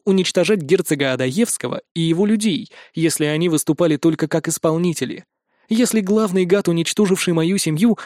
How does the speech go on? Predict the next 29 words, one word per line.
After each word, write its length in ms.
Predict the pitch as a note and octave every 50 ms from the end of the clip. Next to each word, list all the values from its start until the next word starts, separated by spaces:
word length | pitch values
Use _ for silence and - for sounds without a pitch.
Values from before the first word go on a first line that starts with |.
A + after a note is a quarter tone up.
| - - _ -
сидит 340 | - A3 A3+ C4 C4+ G#3
в 60 | F3 F3
другом 360 | F#3+ B3 A3+ A#3 B3+ A3+ G3
месте, 420 | F#3+ A3+ C#4 C#4+ - - - D3+
и 180 | D3 - - E3
я 280 | E3+ D#3+ D#3+ G#3+ A3
собирался 540 | G3+ - E3 D3+ D3+ E3+ G3 G#3 G3 - D#3+
выпрыгивать 560 | D3+ E3 E3+ - A3 G#3 F#3+ G#3 F#3+ F#3+ - - -
из 100 | F3+ -
штанов, 600 | - - - - D#3 D#3 F3 G#3+ A#3+ A3 - - - - - _ _ _ -
только 300 | C4 C#4+ C4 - A#3+ A3
чтобы 260 | - - A#3+ G#3+ A3+
спасти 460 | - - G3+ F3 - - - - A3
его 280 | G3+ F#3 F#3 F3+ F#3 F#3+
дочь? 540 | F3 E3+ G3 F#3+ D#3 A#2+ - - - - - _ _ _ _ _ _ _ _ _ _ _ _ _ -
В 100 | D3+ D3
дверь 240 | D3 D3 D#3 D3
постучали, 540 | - - D#3 - - D3+ - - F#3+ E3 C#3
и, 200 | C3 - - E3 D#3+
не 100 | E3 D#3+
дождавшись 560 | E3+ E3+ E3 E3+ E3+ C#3 - - B2+ - D#3
ответа, 400 | D3+ - A3 B3 A3+ A3+ G#3+ - - - _
в 140 | _ - -
комнату 420 | - B3+ C4+ B3 A#3+ B3 A#3 A#3+ A#3
заглянула 500 | G#3 A3+ G#3+ G#3 F#3 E3 E3 D#3+ D#3 D3+
служанка. 760 | - - D#3+ C#3 D3 D#3+ C#3+ A#2+ A#2 - - - - - - _ _ _ _ _ _ -
"Господин, 600 | G#3 G#3 A3+ A3 A3 A3 - A#3+ A3 A#3+ A#3 F#3+
карета 340 | D#3+ F#3+ G3 G#3+ A#3 A#3 A#3+ -
подана. 400 | G#3+ G3+ G#3+ A3 A#3 B3 F3+